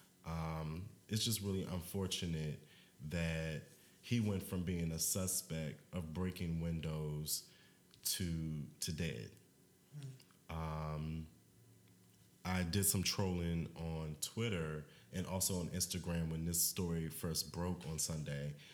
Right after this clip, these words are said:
Speaker 1: And, you know, some, some people were commenting,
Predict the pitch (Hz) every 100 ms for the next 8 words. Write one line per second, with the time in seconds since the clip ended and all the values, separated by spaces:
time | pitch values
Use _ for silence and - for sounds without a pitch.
0 | - - - 95 92 92 90 92 87 -
1 | - - - - - 135 143 123 117 107
2 | - - 160 185 175 - 185 196 180 165
3 | 151 110 110 - 131 131 117 101 95 95
4 | 92 85